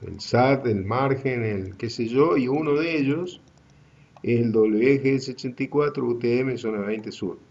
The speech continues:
¿Te quedó claro, Sofi? ¿Lo encontraste? Bien,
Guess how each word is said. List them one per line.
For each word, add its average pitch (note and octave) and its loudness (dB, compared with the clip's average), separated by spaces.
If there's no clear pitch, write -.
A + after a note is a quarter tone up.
¿Te - -8
quedó A#2+ 2
claro, C3 4
Sofi? D3+ 2
¿Lo G2+ -6
encontraste? A#2 -2
Bien, G#2+ 0